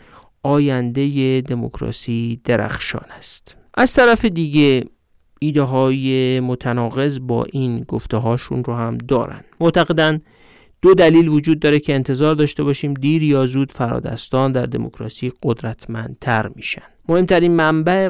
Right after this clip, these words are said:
قدرت اضافی برای فرادستان در دموکراسی کنترل اونا بر نظام حزبی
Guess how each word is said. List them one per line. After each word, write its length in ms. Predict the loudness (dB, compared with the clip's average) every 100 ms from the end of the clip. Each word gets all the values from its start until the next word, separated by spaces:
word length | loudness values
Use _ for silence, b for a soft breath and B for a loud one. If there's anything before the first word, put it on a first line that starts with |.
| 0
قدرت 460 | -2 0 -2 -2 0
اضافی 720 | 0 0 0 -2 -2 -2 -2
برای 280 | -2 -2 -4
فرادستان 680 | -6 -6 -6 -8 -8 -6 -4
در 140 | -4
دموکراسی 800 | -2 -2 -2 -2 -2 2 2 2 b b b b -4
کنترل 520 | 0 0 4 4 4
اونا 300 | 4 2 2
بر 160 | 0
نظام 400 | 0 -2 0 0
حزبی 640 | 2 2 0 0 2 2